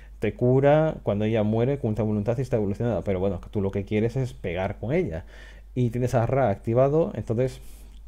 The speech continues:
pum, pum, pum. Son tres golpes muy salvajes y más el daño que has estado haciendo todo el rato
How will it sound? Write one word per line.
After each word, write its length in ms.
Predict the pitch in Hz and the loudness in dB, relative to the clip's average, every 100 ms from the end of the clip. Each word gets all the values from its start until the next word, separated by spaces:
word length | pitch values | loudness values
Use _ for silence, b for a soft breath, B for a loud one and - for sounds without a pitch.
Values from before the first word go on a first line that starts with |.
| - - - | -18 -14 2
pum, 280 | 123 120 110 | 4 4 4
pum, 300 | 143 151 131 | 4 4 2
pum. 240 | 117 98 | 0 -2
Son 260 | - 123 123 | 0 0 2
tres 220 | 123 113 | 2 2
golpes 460 | 110 117 139 127 117 | 2 0 0 -2 0
muy 160 | 113 | -2
salvajes 640 | 110 107 117 - 147 165 - | -2 0 0 0 -2 -2 -8
y 200 | 120 104 | -8 -4
más 200 | 107 107 | -2 -2
el 80 | 104 | -2
daño 200 | 110 - | -4 -6
que 80 | 98 | -8
has 60 | |
estado 200 | - 95 | -4 -4
haciendo 240 | 104 107 110 | -2 -2 -2
todo 160 | 104 | 0
el 60 | 107 | 0
rato 340 | 123 123 101 | 0 0 -2